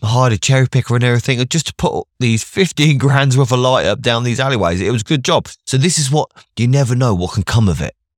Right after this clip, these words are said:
So you gotta value your reputation. You gotta make sure that your reputation is always good. You leave a good impression with customers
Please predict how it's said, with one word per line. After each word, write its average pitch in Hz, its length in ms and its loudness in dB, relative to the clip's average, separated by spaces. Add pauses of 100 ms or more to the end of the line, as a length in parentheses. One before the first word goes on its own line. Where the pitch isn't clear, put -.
(1500)
So - 160 -2
you 98 80 0
gotta 90 220 -2
value 98 680 2
your 95 120 0
reputation. 80 800 -2
You 80 80 -2
gotta 92 200 0 (360)
make 127 220 0
sure 104 320 0
that 90 80 0
your 98 160 0
reputation 104 480 0
is 95 80 2
always 95 240 0
good. 98 340 0
You 87 100 0
leave 92 160 2
a 87 40 0
good 95 180 0
impression 95 540 0
with 73 120 -4
customers 78 500 -4